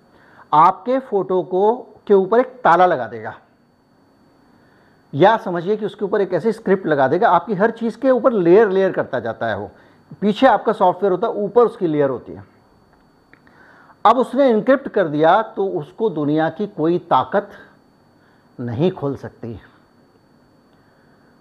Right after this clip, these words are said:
और जब आप क्लिक करेंगे तो वहाँ से मैसेज आएगा कि इस फाइल को खोलना है तो यहाँ, यहाँ संपर्क करो, खुल जाएगी। जब आप संपर्क करेंगे तो बताएगा इतना, इतना पैसा आन दो,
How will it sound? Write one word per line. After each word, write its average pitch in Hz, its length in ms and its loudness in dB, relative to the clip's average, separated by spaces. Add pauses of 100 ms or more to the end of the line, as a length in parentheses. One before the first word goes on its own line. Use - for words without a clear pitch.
(200)
और 156 100 -2
जब 151 160 2
आप 160 240 0
क्लिक 233 260 -2
करेंगे 165 280 0
तो 170 100 -2
वहाँ 143 160 0
से 165 120 -4
मैसेज 151 320 -2
आएगा 156 260 2
कि 190 120 -6
इस 185 240 -4
फाइल 160 360 0
को 175 160 0
खोलना 147 540 0
है 160 300 0 (1080)
तो 156 40 -2
यहाँ, 147 480 0
यहाँ 165 320 0
संपर्क 147 560 -4
करो, 180 260 2 (1200)
खुल 156 240 0
जाएगी। 110 360 -6 (1600)
जब 151 100 2
आप 151 220 2
संपर्क 170 420 -2
करेंगे 190 280 -2
तो 165 120 -6
बताएगा 156 380 -2
इतना, 165 360 0
इतना 156 240 -2
पैसा 147 360 -2
आन 143 220 0
दो, 233 400 2